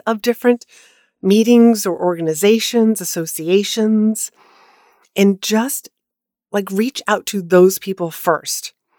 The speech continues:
And when I say reach out, what you wanna do is you want to reach out in a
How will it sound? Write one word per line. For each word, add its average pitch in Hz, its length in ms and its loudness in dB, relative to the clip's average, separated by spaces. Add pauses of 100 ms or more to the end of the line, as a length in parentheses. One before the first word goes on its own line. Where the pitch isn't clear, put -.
(380)
And 190 80 0
when 208 120 4
I - 20 0
say 311 240 -2
reach 277 300 0
out, 190 260 0 (120)
what 196 120 -6
you 202 100 -8
wanna 220 200 2
do 202 200 0
is 185 160 -2
you 240 60 -6
want 277 140 -4
to 277 80 -4
reach 247 240 -4
out 202 180 0 (760)
in 453 100 6
a 320 600 4